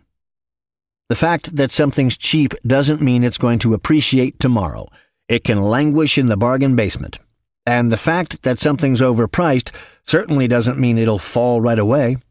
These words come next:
Bull markets can go on for years. As Lord Keynes observed, "The market can remain irrational longer than you can remain solvent."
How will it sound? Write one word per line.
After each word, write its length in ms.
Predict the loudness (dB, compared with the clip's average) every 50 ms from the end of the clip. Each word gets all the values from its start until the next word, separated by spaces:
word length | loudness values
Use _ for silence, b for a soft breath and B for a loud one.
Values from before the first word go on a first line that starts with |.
| _ _ _ _ _ _ _ _ _ _
Bull 260 | 0 0 2 2 2 2
markets 440 | 2 0 0 -2 -2 -2 -4 -4
can 220 | -2 -2 -2 0 0
go 160 | 0 0 0
on 140 | 0 0 -2
for 120 | -2 -2
years. 720 | -2 0 0 0 2 2 2 2 2 0 -2 -4 -4 -6 b b b b b b b _ _ _ _ _ _ _ _
As 180 | -4 -2 0 0
Lord 320 | 2 2 2 2 0 -2
Keynes 480 | -2 -2 -2 0 2 2 2 0 0 -2 -4
observed, 580 | -4 -4 -4 -2 -2 -2 -2 -4 -4 -6 -8 -12 -16 _ _ _ _ _ _ _ -4
"The 100 | -2 0
market 500 | 2 0 0 -2 -2 -2 -4 -4 -4 -2
can 180 | -2 0 0 2
remain 320 | 2 2 2 2 0 0 0
irrational 720 | 0 2 2 2 2 0 0 0 0 0 2 2 2 2
longer 440 | 2 2 2 2 2 2 2 2 2
than 180 | 2 2 2 2
you 240 | 4 4 2 2
can 180 | 2 0 0 2
remain 360 | 2 2 2 2 2 2 2
solvent." 640 | 0 0 0 -2 -2 -4 -6 -6 -8 -8 -8 -8 -8